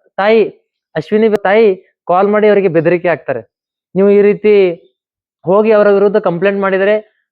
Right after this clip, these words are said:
ನಾವು ಡೈರೆಕ್ಟ್ ವಿಜಯ್ ಸಿಂಗ್ ಅವರಿಗೆ ಕಾಲ್ ಮಾಡಿ ನಿಮ್ಮನ್ನ ಹೆದರಿಸ್ತೀವಿ, ನಿಮ್ಮನ್ನ ಹೊಡಿಯೋಕೆ ಹೇಳ್ತೀವಿ," ಆ ರೀತಿ ಧಮಕಾಯಿಸ್ತಾರೆ.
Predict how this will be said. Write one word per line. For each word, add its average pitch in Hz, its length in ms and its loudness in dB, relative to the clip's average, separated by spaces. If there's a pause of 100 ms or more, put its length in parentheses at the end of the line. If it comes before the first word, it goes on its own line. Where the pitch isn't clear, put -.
ನಾವು 175 140 -2
ಡೈರೆಕ್ಟ್ 180 380 0
ವಿಜಯ್ 165 320 0
ಸಿಂಗ್ 202 240 -2
ಅವರಿಗೆ 190 340 0 (420)
ಕಾಲ್ 180 220 0
ಮಾಡಿ 190 260 0 (140)
ನಿಮ್ಮನ್ನ 190 360 -4 (220)
ಹೆದರಿಸ್ತೀವಿ, 202 540 -2
ನಿಮ್ಮನ್ನ 190 340 -2 (200)
ಹೊಡಿಯೋಕೆ 170 380 0
ಹೇಳ್ತೀವಿ," 180 440 0 (440)
ಆ 180 80 0
ರೀತಿ 202 240 0
ಧಮಕಾಯಿಸ್ತಾರೆ. 180 680 -2